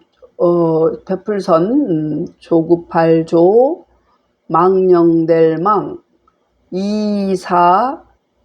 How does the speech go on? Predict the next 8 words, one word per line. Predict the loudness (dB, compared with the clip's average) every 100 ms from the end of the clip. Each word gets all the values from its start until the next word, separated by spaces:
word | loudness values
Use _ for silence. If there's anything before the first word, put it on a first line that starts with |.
| _ _ _ _
하물며 | _ -12 -2 2 2 2 0 0 0 0 -2
신이에요. | -4 -6 -4 0 0 0 -4
요거 | -4 -6
하물며 | -6 0 0 0 -2 -6
신. | -6 -2 -2 -2 -8 -12 _ _ _ _ _ _ _ _ _ _ _ _ _ 0
또 | 2 2 -2
뭐가 | -4 -4 -4
있을까? | -6 -14 -10 -8 -6 -8 -10 -10 -14